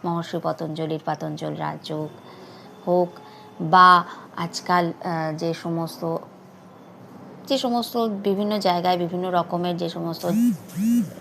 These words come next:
যোগের ওপরে বা, আহ, এই ধরনের মনকে স্থির রাখ-, মানে মনের এই অশান্তি বা মনের এই অস্থিরতাটাকে দূর করার জন্য যে সমস্ত প্রসেসগুলো আসছে বা কোর্স হচ্ছে বিভিন্ন জায়গায় বিভিন্ন রকম,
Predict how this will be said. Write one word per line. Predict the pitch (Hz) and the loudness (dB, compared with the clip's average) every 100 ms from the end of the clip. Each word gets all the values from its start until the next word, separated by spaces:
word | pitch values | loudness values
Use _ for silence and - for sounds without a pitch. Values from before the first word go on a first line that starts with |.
| 190 | -6
যোগের | 196 180 175 175 | 0 2 4 4
ওপরে | 165 170 165 165 | 2 2 4 4
বা, | 165 156 151 160 - - - - - - | 2 0 0 -6 -14 -16 -16 -18 -18 -12
আহ, | - - - - - - - - - - | -10 -10 -12 -16 -16 -16 -16 -16 -14 0
এই | 247 226 | 4 4
ধরনের | 208 196 196 190 196 - 190 | 2 2 2 2 0 -2 -2
মনকে | 196 208 208 190 | 2 2 2 -2
স্থির | 180 - 190 180 175 | -4 -2 -2 0 0
রাখ-, | 165 - - 175 | 0 -2 -10 -4
মানে | 175 170 | -2 0
মনের | 180 190 196 190 | 0 2 0 0
এই | 185 180 170 | -2 -2 0
অশান্তি | 165 - 175 170 170 170 | -2 -2 -2 -2 -2 -2
বা | 165 | -2
মনের | 165 165 170 165 - | -2 -4 -4 -6 -8
এই | 170 165 | -6 -4
অস্থিরতাটাকে | 175 165 - - 180 165 165 156 156 | -4 -6 -6 -2 0 -2 -4 -6 -4
দূর | 165 165 | -4 -4
করার | 160 160 156 | -4 -4 -4
জন্য | 160 165 | -6 -4
যে | 170 | -4
সমস্ত | 185 185 175 - | -4 -4 -6 -6
প্রসেসগুলো | 170 160 151 160 - 160 160 | -4 -4 -4 -6 -6 -6 -4
আসছে | 160 151 - - 175 160 | -4 -6 -10 -10 -8 -6
বা | 160 151 - | -4 -6 -4
কোর্স | 160 160 - - | -6 -6 -10 -8
হচ্ছে | 165 - | -8 -6
বিভিন্ন | 160 165 165 165 | -4 -2 -2 -4
জায়গায় | 160 156 160 | -6 -6 -6
বিভিন্ন | 170 175 160 160 | -8 -8 -8 -8
রকম, | 156 - | -8 -8